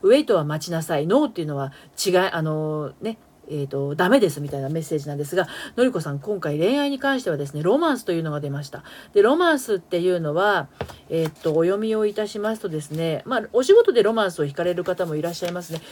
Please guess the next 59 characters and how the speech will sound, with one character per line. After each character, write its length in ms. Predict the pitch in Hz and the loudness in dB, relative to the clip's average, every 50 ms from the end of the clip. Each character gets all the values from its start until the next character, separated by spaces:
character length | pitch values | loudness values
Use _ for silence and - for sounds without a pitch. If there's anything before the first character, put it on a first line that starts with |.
| - - | -20 -10
こ 100 | - - | -6 -4
の 100 | 339 370 | -2 0
前、 220 | 370 403 381 339 247 | 2 2 2 2 2
あ 80 | 190 170 | 0 0
の、 160 | 165 165 156 - - - - - - - - - - - - - | -2 -2 -4 -4 -8 -12 -14 -14 -18 -20 -20 -20 -18 -16 -16 -4
弥 240 | - 196 208 220 233 | 2 4 6 6 6
生 0 | |
さ 140 | 226 247 233 | 4 0 0
ん、 40 | 226 | 0
ロ 80 | 220 | 0
マ 120 | 233 226 196 | 0 0 -2
ン 40 | 165 | -4
ス 60 | - | -4
出 100 | 139 143 | -4 -4
ま 120 | 143 147 165 | -4 -4 -4
し 60 | 160 | -6
た 100 | - 147 | -8 -10
よ 60 | 131 | -10
ね、 60 | 131 135 | -10 -12
確 180 | - 139 - - | -14 -16 -16 -14
か 80 | 110 | -12
ね。 220 | 120 147 175 - - _ _ _ _ _ _ _ _ _ _ _ _ _ _ _ _ _ - - - - - | -10 -8 -8 -10 -10 _ _ _ _ _ _ _ _ _ _ _ _ _ _ _ _ _ -20 -20 -20 -16 -16
え 40 | |
っ 40 | 170 | 0
と、 260 | - - 240 220 147 - - - - - | 6 6 6 6 6 2 -4 -16 -18 -2
ロ 140 | - 240 302 | 4 4 6
マ 180 | 339 359 311 254 | 6 6 6 4
ン 60 | 202 | 2
ス。 240 | - - 147 127 - - _ - - - - - - | 0 -4 -4 -6 -6 -10 _ -20 -20 -20 -20 -20 -4
と 160 | - 208 196 | -4 -2 0
て 100 | - 330 | 2 2
も 160 | 339 359 349 | 2 2 2
重 260 | 294 277 302 320 320 | 2 2 0 0 2
要 200 | 311 320 320 320 | 2 2 2 2
な 100 | 311 311 | 2 0
人 240 | 302 294 302 302 294 | 0 0 0 0 -2
間 160 | 302 294 294 | -2 -4 -4
関 220 | - 302 285 277 254 | -2 -2 -2 -2 -2
係 160 | - 175 160 | -2 -2 -2
が 100 | 147 147 | -2 -2
あ 60 | 160 | -2
な 100 | 202 240 | -2 -2
た 140 | 233 254 208 | -4 -4 -6
の 80 | 175 | -4
人 180 | 156 160 180 180 | -6 -6 -6 -6
生 140 | 165 165 156 | -6 -6 -6
に 100 | 143 143 | -6 -6
加 120 | 139 - 185 | -6 -2 0
わ 260 | 190 196 196 196 190 | 0 2 2 2 2
ろ 140 | 185 185 175 | 2 2 0
う 60 | 165 | 0
と、 300 | - - 262 269 262 - - - - - _ | 4 6 6 6 6 4 -4 -16 -20 -14 _
え 140 | - 156 147 | -4 -2 -2
ー、 40 | 147 | -2
し 80 | 143 - | -4 -4
て 120 | - 151 | -4 -2
い 100 | 143 143 | -2 0
ま 160 | 156 214 262 | 0 0 -2
す。 120 | 254 - | -2 -4